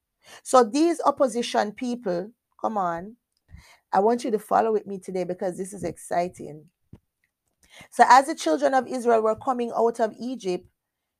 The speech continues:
there was Pharaoh chasing them down. Their hearts must have been racing. Oh, three million of them were getting out of Egypt, and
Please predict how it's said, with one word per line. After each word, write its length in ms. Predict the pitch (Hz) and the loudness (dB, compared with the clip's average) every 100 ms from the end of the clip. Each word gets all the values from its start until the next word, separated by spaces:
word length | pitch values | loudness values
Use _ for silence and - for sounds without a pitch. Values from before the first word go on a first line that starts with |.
| - | -12
there 280 | 175 262 254 | 4 6 6
was 260 | 240 240 | 4 0
Pharaoh 500 | - 254 233 196 180 - | -4 0 2 0 -2 -8
chasing 760 | - 269 233 226 - 220 220 180 | -12 -2 -2 -2 -6 -6 -6 -6
them 400 | 190 196 196 180 | -6 -6 -8 -12
down. 560 | 160 170 165 151 143 147 _ _ _ _ _ _ - | -8 -8 -8 -12 -16 -20 _ _ _ _ _ _ 4
Their 200 | 214 185 | 6 6
hearts 440 | - 254 247 247 | 4 4 4 2
must 260 | 226 240 247 | -2 -2 0
have 120 | 233 | 0
been 160 | 220 208 | 0 -2
racing. 640 | 202 208 202 214 180 170 - _ _ _ - - | 0 -2 -2 -6 -6 -8 -18 _ _ _ -10 0
Oh, 280 | 247 233 - _ | 2 2 -6 _
three 180 | 285 269 | -8 -6
million 500 | 240 254 294 294 339 381 | -4 -4 -4 -8 -10 -8
of 160 | 233 | -8
them 300 | 220 254 311 359 _ _ _ _ _ | -6 -8 -10 -20 _ _ _ _ _
were 220 | 202 226 - | 2 2 2
getting 380 | 262 269 294 269 | 0 0 -4 -2
out 200 | 240 247 | 0 2
of 160 | 254 233 | 0 -4
Egypt, 640 | 226 214 185 196 - - - _ _ _ _ _ | -6 -8 -6 -8 -8 -16 -20 _ _ _ _ _
and 340 | 202 202 202 | 2 4 2